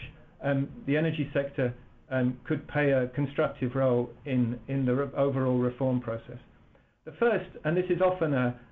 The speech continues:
an early diversification option which many countries are,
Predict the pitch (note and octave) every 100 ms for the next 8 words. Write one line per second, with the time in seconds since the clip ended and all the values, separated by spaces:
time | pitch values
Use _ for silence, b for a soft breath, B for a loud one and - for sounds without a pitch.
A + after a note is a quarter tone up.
0 | - D3+ E3 E3 D#3 C#3 C#3+ C#3+ C3+ C#3
1 | C#3+ D3+ - D3 C#3+ - C3 C3 D3+ D#3
2 | D3+ - C#3+ C3+ B2+ B2+ A#2+